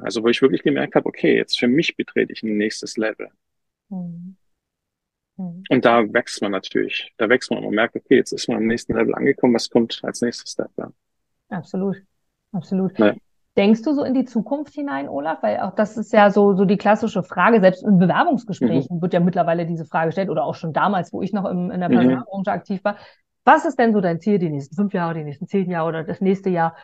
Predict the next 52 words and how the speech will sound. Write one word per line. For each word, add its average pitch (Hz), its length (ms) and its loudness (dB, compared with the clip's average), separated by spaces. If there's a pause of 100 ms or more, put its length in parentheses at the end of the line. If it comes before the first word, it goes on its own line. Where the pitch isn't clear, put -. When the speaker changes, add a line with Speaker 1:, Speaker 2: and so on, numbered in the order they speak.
(320)
Speaker 2:
Denkst 208 500 4
du 311 260 -2
so? 381 560 0 (1040)
Wie, 240 220 8
also 226 160 8
wie, 233 180 6
wie, 247 160 4
wie 294 140 6
ist 294 80 6
Speaker 1:
Mhm. 294 80 6
Speaker 2:
dein 277 220 0
Gedankengang? 285 580 -2
Fragen 220 220 -2
wir 226 40 0
es 220 60 -4
mal 196 140 -4
so 214 80 0
rum 285 180 -6
vielleicht. 302 500 -6 (140)
Wie 233 120 0
planst 214 480 -4
du? - 120 -6
Speaker 1:
Ich 113 100 2
habe 151 120 2
schon 160 140 6
so - 0 -
Speaker 2:
Planst 160 120 8
du 143 60 10
auch? 131 60 4
Speaker 1:
persönliche 135 520 4
Ziele, 156 380 4
wo 143 40 4
ich 135 160 0
ansetze, 156 580 -2
Speaker 2:
Mhm. 127 40 -8
Speaker 1:
aber 127 220 -2
ich - 180 -6 (340)
tue - 160 2
es 131 60 4
jetzt 135 180 4
nicht 143 160 4
mehr 143 140 4
so 120 140 6
auf 120 80 2
diese 120 240 0
fünf 151 340 -2
Jahre 117 240 2
oder 113 160 2
sonst 120 260 -2
was 113 240 -2
Speaker 2:
Mhm. 123 60 4
Speaker 1:
hochbrechen, 147 460 0